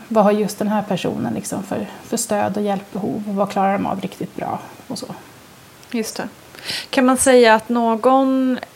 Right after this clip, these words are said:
Speaker 2: om man säger då A D H D, A D D och så, är det någon som är vanligare än något annat i vårt samhälle idag?
Speaker 1: Eh, ja, men man brukar säga, nu för tiden så, ehm,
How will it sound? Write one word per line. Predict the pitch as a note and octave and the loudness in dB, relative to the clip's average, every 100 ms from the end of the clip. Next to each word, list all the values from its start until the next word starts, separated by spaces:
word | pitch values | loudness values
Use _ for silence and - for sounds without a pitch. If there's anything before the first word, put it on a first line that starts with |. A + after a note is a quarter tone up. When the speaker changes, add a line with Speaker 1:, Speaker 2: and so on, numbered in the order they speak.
| - | -10
Speaker 2:
om | - F#3+ | -4 -2
man | F3+ | 0
säger | F3+ E3 | 0 2
då | E3 | 4
A | D3+ | 4
D | D#3+ | 4
H | E3 D#3+ | 0 0
D, | D#3 D#3+ D3 G2 E2+ | 0 0 0 -2 -6
A | D3+ | -4
D | D#3+ | -4
D | D#3 D3+ D#3+ | -2 -2 -2
och | D#3 E3 | -4 -6
så, | - | -4
är | - | -4
det | F3+ | -2
någon | F#3+ F#3+ | -2 -2
som | F3+ G3 | -4 -6
är | F#3 | -2
vanligare | G#3 G3 G3+ B3+ C4+ E3+ | 0 0 0 0 0 0
än | F3 | -4
något | G3 G#3+ | -6 -6
annat | G#3+ G#3 - - - - - | -6 -6 -8 -16 -16 -16 -10
i | F#3+ | -8
vårt | F3 | -8
samhälle | - F3+ E3+ F3 | -6 -4 -4 -2
idag? | F#3 F3 - | -4 -4 -4
Speaker 1:
Eh, | - A#3 A3+ A#3 A3+ C4 | 4 6 6 6 4 6
ja, | C4+ D4 | 8 8
men | C#4+ C#4 | 8 8
man | C#4 | 6
brukar | C4 C#4 C4+ | 4 2 -2
säga, | C#4 C4 B3 A#3 B3 | 2 2 0 -2 0
nu | C4 C#4 D#4 | 4 6 6
för | D4+ | 2
tiden | C4+ A3+ A3 | 2 2 2
så, | G#3+ - G#3+ | 0 0 2
ehm, | G3+ G3+ G3+ | 2 0 -2